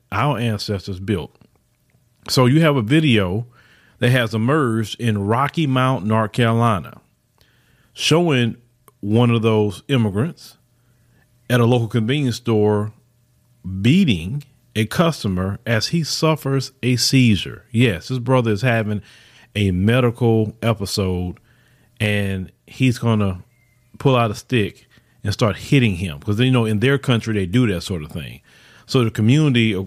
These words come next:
is outraged, and the brother has been hospitalized and days later cannot move his whole body because this man, instead of him helping,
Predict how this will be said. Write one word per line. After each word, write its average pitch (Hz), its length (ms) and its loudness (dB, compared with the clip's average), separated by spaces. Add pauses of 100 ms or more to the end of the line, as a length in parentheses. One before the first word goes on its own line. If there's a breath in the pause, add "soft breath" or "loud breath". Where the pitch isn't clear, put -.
(140)
is 107 160 -6
outraged, 110 920 -4 (460 soft breath)
and 113 160 2
the 104 60 4
brother 123 320 4
has 113 180 0
been 104 120 -6
hospitalized 107 1160 -2
and 104 220 -4
days 117 420 2
later 110 320 2
cannot 113 460 -2
move 110 300 2
his 110 200 -2
whole 104 300 2
body 87 440 -2
because 92 340 -4
this 127 100 2
man, 123 280 2
instead 110 280 -4
of 107 60 -2
him 98 160 0
helping, 123 540 0